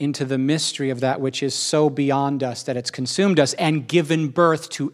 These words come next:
everything we see with our eyes. But I walk into this Orthodox monastery and pictures everywhere and I don't know how many generations, but I could feel the accumulated generations of prayers and songs and intercessions.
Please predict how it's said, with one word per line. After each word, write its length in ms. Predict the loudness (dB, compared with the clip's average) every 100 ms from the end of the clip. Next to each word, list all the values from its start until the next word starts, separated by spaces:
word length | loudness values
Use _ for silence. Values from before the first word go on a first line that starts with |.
| -2
everything 760 | -2 0 -2 -2 -2 -4 -4
we 140 | -2 -2
see 420 | -4 -4 -4 -6 -18 _
with 140 | -6 -4
our 160 | -4
eyes. 360 | -6 -8 -12 -14 _ _ _ _ _ _ _ _ _
But 120 | -4 2
I 20 |
walk 320 | 6 6 6
into 160 | 2 4
this 220 | 2 2
Orthodox 580 | 2 2 4 2 2 2
monastery 800 | 0 2 0 -2 -2 -2 -4 -8 _ _ _ _ _ _ _ _ 0
and 260 | 0 0 -8 -20 _ -2
pictures 520 | 0 2 2 2 0 0
everywhere 840 | 0 4 4 4 4 2 0 -4 -10 _ _ -2
and 380 | 2 2 0 -4 _ _ _ -8
I 200 | 2 2
don't 120 | 4
know 120 | 2
how 160 | 0 0
many 160 | 2
generations, 580 | 2 2 2 0 -2 -4
but 100 | -2
I 60 | -2
could 200 | -2 -8
feel 540 | _ _ 2 6 6
the 180 | 6 4
accumulated 880 | 2 -2 -2 0 2 4 4 2 0
generations 720 | 0 2 2 2 2 0 -2
of 120 | -4
prayers 640 | -6 0 2 4 2 0 -4
and 120 | -8 -6
songs 580 | -2 4 4 4 2
and 140 | -2 -2
intercessions. 920 | -2 0 0 0 0 0 -4 -8 -10